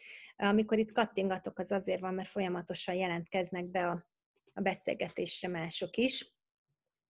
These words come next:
Ö, ennek a, a mai estének a konkrét témája, ö, azt már korábban, ö,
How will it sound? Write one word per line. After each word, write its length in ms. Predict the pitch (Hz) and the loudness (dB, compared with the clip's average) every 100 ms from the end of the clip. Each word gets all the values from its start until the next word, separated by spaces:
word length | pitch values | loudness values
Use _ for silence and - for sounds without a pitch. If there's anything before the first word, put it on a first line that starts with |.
| - - | -12 6
Ö, 280 | 226 226 220 | 10 12 10
ennek 360 | 226 277 294 285 | 10 10 10 10
a, 260 | 226 214 - - - - | 8 8 2 -14 -16 -16
a 240 | - 214 208 | 2 6 10
mai 300 | 226 285 262 | 12 12 12
estének 500 | 233 - 269 226 226 | 8 8 8 8 4
a 100 | 202 | 6
konkrét 500 | - 294 311 269 214 | 10 10 12 10 8
témája, 840 | 214 202 208 214 214 226 254 269 - | 6 6 8 8 8 8 6 4 4
ö, 220 | 208 208 208 | 6 6 4
azt 220 | 214 - | 0 4
már 160 | 214 | 2
korábban, 640 | 214 247 233 196 196 196 202 | 6 8 8 8 6 8 8
ö, 280 | 202 196 | 8 6